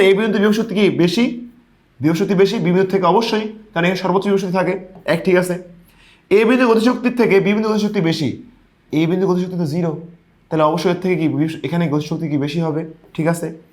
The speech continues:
এ বিন্দু গতিশক্তি সমান সমান বি বিন্দু গতিশক্তি, এ বিন্দু গতিশক্তি তো জিরো, যত নিচে পড়তেছে গতিশক্তি আস্তে আস্তে বেগ বাড়ছে, গতিশক্তি বাড়ছে, তাহলে এখানে একটা মান আসবে, এক, দুই, তিন, চার, যাই আসুক না কেন, but এখানে তো জিরো, এখানে তো একটা মান আসবে, তাই না?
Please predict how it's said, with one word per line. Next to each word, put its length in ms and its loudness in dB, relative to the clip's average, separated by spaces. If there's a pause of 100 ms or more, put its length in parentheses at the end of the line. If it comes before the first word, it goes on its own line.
(520)
এ 20 6 (100)
বিন্দু 220 2
গতিশক্তি 380 0
সমান 240 2
সমান 220 2 (480)
বি 140 2
বিন্দু 180 2
গতিশক্তি, 400 -4 (680)
এ 100 2
বিন্দু 220 -4
গতিশক্তি 320 -4
তো 100 -2
জিরো, 200 0 (1040)
যত 140 -6 (260)
নিচে 240 0
পড়তেছে 340 -2 (140)
গতিশক্তি 340 -2
আস্তে 120 -6
আস্তে 200 -6
বেগ 220 -2
বাড়ছে, 240 0
গতিশক্তি 360 -6
বাড়ছে, 260 0 (300)
তাহলে 160 -6
এখানে 160 0
একটা 120 0 (260)
মান 140 2 (100)
আসবে, 180 -2 (140)
এক, 80 -2 (140)
দুই, 120 0 (140)
তিন, 220 -2
চার, 160 0
যাই 160 4
আসুক 220 -2
না 100 2
কেন, 120 -2 (340)
but 160 -6
এখানে 180 -4
তো 100 0
জিরো, 180 2
এখানে 160 -4
তো 80 -4
একটা 160 -4
মান 100 2 (300)
আসবে, 240 -4
তাই 160 0
না? 40 2